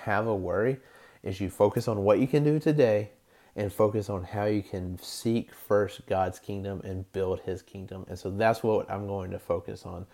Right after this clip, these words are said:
because Jesus has not let me down in the past. He's not gonna let me down with this. And so that's what we're going to focus on.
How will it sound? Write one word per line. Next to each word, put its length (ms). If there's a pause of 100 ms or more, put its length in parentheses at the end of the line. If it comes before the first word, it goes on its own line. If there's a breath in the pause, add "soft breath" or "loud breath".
(240 loud breath)
because 240
Jesus 420
has 220
not 240
let 160
me 120
down 260
in 80
the 80
past. 460 (260 loud breath)
He's 180
not 300
gonna 160
let 180
me 80
down 280
with 180
this. 300 (280 soft breath)
And 80
so 160
that's 400
what 160
we're 120
going 240
to 60
focus 440
on. 160